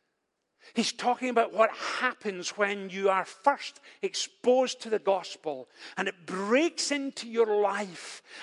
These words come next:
and suddenly God is real.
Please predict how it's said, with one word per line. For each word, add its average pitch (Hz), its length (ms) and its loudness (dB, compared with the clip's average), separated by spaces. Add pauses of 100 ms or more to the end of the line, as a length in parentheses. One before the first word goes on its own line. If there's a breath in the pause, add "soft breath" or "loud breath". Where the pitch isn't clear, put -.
and 190 120 2
suddenly 202 840 2 (180)
God 233 560 4 (100)
is 202 400 2 (280 soft breath)
real. 190 1120 2